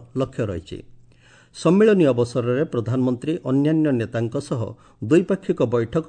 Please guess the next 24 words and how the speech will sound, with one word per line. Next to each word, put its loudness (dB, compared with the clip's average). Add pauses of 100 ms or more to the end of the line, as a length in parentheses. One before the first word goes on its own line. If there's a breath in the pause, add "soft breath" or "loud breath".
କରିବାର -4
ସମ୍ଭାବନା -4
ରହିଛି। -8 (580 soft breath)
ଦୁଇଦିନିଆ 6
ଶିଖର -6
ସମ୍ମିଳନୀ -4
ପରେ -4
ପ୍ରଧାନମନ୍ତ୍ରୀ -4
ଶ୍ରୀ -10
ମୋଦି -4 (360 soft breath)
ବ୍ରାସିଲିଆ 0
ଗସ୍ତରେ -4
ଯିବେ। -6 (420 soft breath)
ପ୍ରାୟ 0 (100)
ଛଅ -2
ଦଶନ୍ଧି -2
ମଧ୍ୟରେ -4
ଜଣେ -4
ଭାରତୀୟ -4
ପ୍ରଧାନମନ୍ତ୍ରୀଙ୍କ -4 (400 soft breath)
ଏହା -2 (180)
ପ୍ରଥମ -2
ବ୍ରାସିଲିଆ -4
ଗସ୍ତ -8